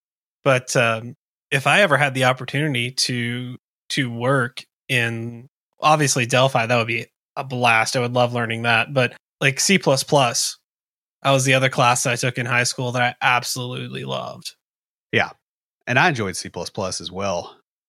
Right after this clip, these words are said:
Speaker 2: But the thing about it is, if you've got experience with older tech,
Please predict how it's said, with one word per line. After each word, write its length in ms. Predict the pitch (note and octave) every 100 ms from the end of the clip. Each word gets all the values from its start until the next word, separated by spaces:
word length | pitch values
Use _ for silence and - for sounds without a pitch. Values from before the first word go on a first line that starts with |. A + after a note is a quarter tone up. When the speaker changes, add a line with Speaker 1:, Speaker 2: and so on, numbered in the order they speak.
| _ _ _
Speaker 2:
But 260 | D3+ C#3+ - _ _ -
the 100 | C3+
thing 160 | G#3
about 180 | G3 C#3+
it 60 | A#2
is, 380 | A#2+ G2+ F#2 -
if 180 | A2+ -
you've 400 | F#3 F#3 - - - C3
got 200 | C3+ B2+
experience 540 | G#2 - A2+ A2+ A2
with 140 | G2 -
older 300 | G#2 A2+ F2+
tech, 440 | - G#2+ B2+